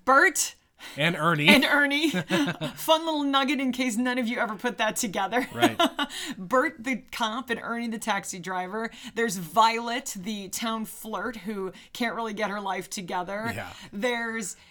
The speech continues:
Speaker 1: you know, Mister This and Mister That and Missus This and
Speaker 2: Mm-hmm.
Speaker 1: you at the bar and you over here. He knows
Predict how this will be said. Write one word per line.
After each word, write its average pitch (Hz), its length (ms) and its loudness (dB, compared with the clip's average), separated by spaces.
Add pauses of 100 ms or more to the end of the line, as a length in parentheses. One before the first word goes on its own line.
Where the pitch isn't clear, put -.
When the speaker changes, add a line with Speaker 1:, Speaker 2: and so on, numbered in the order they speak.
Speaker 1:
you 226 140 -2
know, 226 200 -2
Mister 247 520 -2
This 247 300 -2
and 220 140 -4
Mister 240 340 -4
That 226 280 6
and 208 160 -6
Missus 226 420 -6
This 233 340 -4
and 220 100 -2 (140)
Speaker 2:
Mm-hmm. 139 240 -2
Speaker 1:
you 285 340 4
at - 80 -4
the 254 60 -2
bar 247 560 4
and 220 200 -2
you 254 200 0
over 240 220 4
here. 240 200 -2
He 247 180 2
knows 214 260 -2